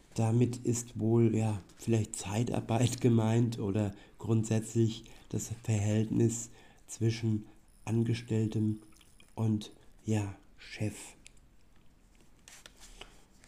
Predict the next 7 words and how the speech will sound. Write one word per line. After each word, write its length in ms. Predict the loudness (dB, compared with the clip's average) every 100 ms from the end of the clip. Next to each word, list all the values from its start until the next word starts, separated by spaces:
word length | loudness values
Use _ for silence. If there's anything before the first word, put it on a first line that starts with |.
| -20 -20 -20 -20 -20 -20 -20 -20 -20 -20 -20 -20 -20 -20 -20 -20 -16 -4
In 240 | 0 0
Vers 320 | -2 -4 -4 -4
vierundzwanzig 720 | -2 -2 -2 -2 -2 -4 -4
heißt 340 | -4 -4 -2
es: 260 | -4 -4 -12 -18 -20 -20 -8 0
"Denkt 460 | 0 0 -6 -14 -4
daran, 720 | -4 -4 -4 -2 0 -2